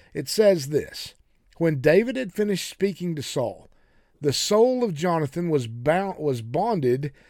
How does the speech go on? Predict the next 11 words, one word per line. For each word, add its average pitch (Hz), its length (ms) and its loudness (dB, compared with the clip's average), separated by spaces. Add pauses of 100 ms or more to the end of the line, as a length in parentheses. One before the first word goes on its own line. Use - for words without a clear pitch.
(140)
to 180 120 0
the 165 100 0
soul 175 400 2
of 139 100 -6
David, 131 320 0
and 123 160 -2
Jonathan 160 580 -2
loved 190 420 0
him 117 340 -4 (320)
as 147 240 0
himself. - 680 -6